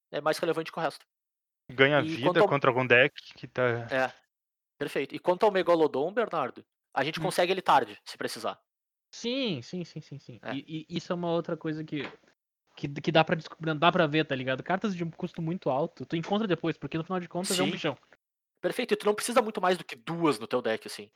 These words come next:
Speaker 1: Às
Speaker 3: Sim,
Speaker 1: vezes nem
Speaker 3: a gente,
Speaker 1: precisa.
Speaker 3: a gente já tem, a gente já tem um.
Speaker 1: É,
Speaker 3: Tá
Speaker 1: perfeito.
Speaker 3: ligado? Se a gente exagerar muito cedo nas cartas de custo alto, a gente vai ficar só com as cartas de custo alto.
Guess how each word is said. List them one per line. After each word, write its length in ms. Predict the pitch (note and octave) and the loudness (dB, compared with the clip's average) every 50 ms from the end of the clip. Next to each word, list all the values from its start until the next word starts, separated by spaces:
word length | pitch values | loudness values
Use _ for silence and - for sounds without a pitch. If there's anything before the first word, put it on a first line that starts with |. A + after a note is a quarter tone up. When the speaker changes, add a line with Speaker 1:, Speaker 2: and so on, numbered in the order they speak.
| _ - | _ -4
Speaker 1:
Às 140 | A2+ A#2 - | -2 -2 2
Speaker 3:
Sim, 40 | |
Speaker 1:
vezes 140 | E3 F#3+ F3 F3 | 0 0 0 2
nem 80 | F3+ | 2
Speaker 3:
a 40 | E3+ G3 A3 | 4 4 4
gente, 100 | A#3 - | 4 4
Speaker 1:
precisa. 220 | B3 G#3 - F3+ | 2 2 4 4
Speaker 3:
a 40 | A3 | 4
gente 120 | A#3+ A#3+ | 4 6
já 100 | C4+ B3+ | 6 4
tem, 280 | B3+ - C#4+ D4+ A#3 - _ _ - | 6 6 2 2 2 -8 _ _ -4
a 60 | E3 | -2
gente 100 | G3+ G3+ | -2 -2
já 80 | G#3 | -2
tem 140 | G3+ C#4 D4+ | -2 0 2
um. 180 | C4+ G3 D3 A2+ - - - _ _ _ _ _ _ _ _ _ _ - | 2 2 0 -2 -6 -16 -20 _ _ _ _ _ _ _ _ _ _ 0
Speaker 1:
É, 100 | D3 C#3 - | 2 2 2
Speaker 3:
Tá 580 | - _ _ _ _ _ _ _ _ - B2 | 2 _ _ _ _ _ _ _ _ -8 -8
Speaker 1:
perfeito. 240 | A#2+ - - A2+ A#2+ | -4 -2 -2 -2 -2
Speaker 3:
ligado? 260 | A#2+ B2 B2+ B2 B2 | -2 -2 -2 -2 -2
Se 100 | - - | -2 -4
a 20 | D3+ | -4
gente 160 | E3 - G3 | -2 -2 -2
exagerar 460 | F#3 G3 F#3+ F#3 E3+ F3 D3 D#3 F3 | 2 4 4 4 6 6 6 6 6
muito 260 | F3 F3 E3+ E3 E3 C#3+ | 4 2 -2 -2 -4 -6
cedo 320 | - - D#3+ D#3 D#3 D3+ | -4 -2 -2 -2 -2 -2
nas 160 | D3 C#3 B2 | -4 -8 -4
cartas 260 | - C#3+ C3+ C#3 C#3+ | -2 -4 -2 -2 -4
de 60 | C3 - | -8 -8
custo 260 | - C3 - - D3 | -12 -12 -6 -2 0
alto, 200 | F3+ G3+ G3+ - | 0 0 0 -4
a 20 | |
gente 80 | - - | -10 -14
vai 80 | C3+ | -14
ficar 160 | - - C#3 - | -12 -12 -12 -6
só 120 | - D#3+ | -6 -8
com 80 | - D3 | -8 -8
as 60 | - | -12
cartas 200 | - B2 A#2 - | -12 -12 -12 -14
de 60 | - | -18
custo 200 | _ C3 - - | _ -20 -20 -20
alto. 100 | A2 - | -20 -20